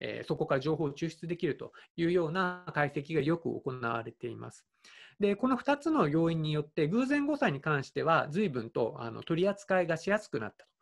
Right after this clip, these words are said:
いうこと、いう現状です。で、一方で、えー、系統誤差というのは、まあ、何らかの原因によって真の値からこの測定値がずれてしまうと。えー、一つのその方向性を持ってずれてしまうというものが系統誤差なんですけれども、これは最後まで残ります。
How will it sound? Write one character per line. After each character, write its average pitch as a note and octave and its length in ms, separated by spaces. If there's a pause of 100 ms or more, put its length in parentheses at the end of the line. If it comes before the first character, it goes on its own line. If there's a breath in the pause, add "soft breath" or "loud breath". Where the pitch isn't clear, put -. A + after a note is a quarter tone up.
(200 soft breath)
い D3+ 40
う D3 80
こ C#3+ 120
と、 C#3+ 160
い C#3+ 180
う C#3 100
現 C3 260
状 A#2 200
で A#2 140
す。 - 160 (520 loud breath)
で、 F#3 80
一 G3 120 (100)
方 D#4+ 160
で、 A#2+ 220 (260)
え D3 80
ー、 D3+ 40
系 C4+ 160
統 C#4+ 180
誤 D4 140
差 B3+ 120
と C3 120
い A2 120
う G#2+ 60
の G#2+ 80
は、 A#2 240
ま C3 80
あ、 - 20
何 G#3 200
ら C4+ 100
か A#3+ 80
の C3+ 140
原 B2+ 140
因 C3 120
に C3 80
よ B2+ 80
っ B2 40
て - 140
真 C4+ 300
の A#2+ 140
値 A2 260
か B2 100
ら A#2+ 60
こ D3 100
の C3+ 60
測 D3+ 220
定 A3 160
値 - 100
が A#2 80
ず A3+ 140
れ B3+ 100
て B2+ 140
し - 100
ま A2 120
う A2 60
と。 - 80 (200 soft breath)
え C3 240
ー、 B2+ 40
一 D4+ 220
つ A3 120
の C#3+ 240
そ C#3 100
の A#2 320
方 B3 140
向 C#4 160
性 C#4 120
を B3+ 60
持 B3 80
っ A#3+ 60
て - 100
ず B2+ 80
れ A#2+ 100
て - 60
し - 140
ま A2 80
う G2+ 120
と - 80
い A2+ 60
う - 20
も B2+ 120
の D#3+ 60
が C#3+ 120
系 C#3+ 160
統 C3 160
誤 C3 80
差 B2 120
な G#2+ 100
ん G#2+ 60
で A2 60
す - 120
け A#2+ 80
れ A2+ 80
ど A#2+ 80
も、 C#3+ 160 (260 loud breath)
こ - 80
れ A3 80
は G#3 80
最 C#4 260
後 A3 80
ま A3+ 100
で A#3+ 120
残 C3 240
り A2+ 80
ま G#2+ 140
す。 - 120